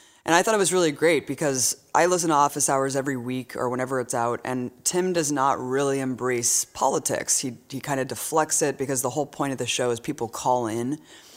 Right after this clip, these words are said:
um, and then he just kind of responds. It's like a way for his fans to just call in and talk to him. And a lot of people bring up politics every time, um, and he just kind of deflects it, and he's like, "Oh,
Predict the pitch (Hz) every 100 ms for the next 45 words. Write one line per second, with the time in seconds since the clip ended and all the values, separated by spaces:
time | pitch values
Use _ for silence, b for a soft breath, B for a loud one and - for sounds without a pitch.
0 | B B _ - 120 120 120 120 127 120
1 | - - 120 113 120 - 139 104 104 131
2 | 131 127 131 127 127 123 117 - 123 113
3 | 113 131 117 110 - - 120 113 110 110
4 | 107 113 104 107 101 107 B B B B
5 | B 160 160 143 233 196 165 143 156 147
6 | - 190 165 127 - 143 143 135 180 -
7 | 85 - B B B B B - 135 131
8 | 123 - 131 135 135 - 135 123 - 147
9 | 131 - 131 123 123 123 135 131 131 127
10 | 123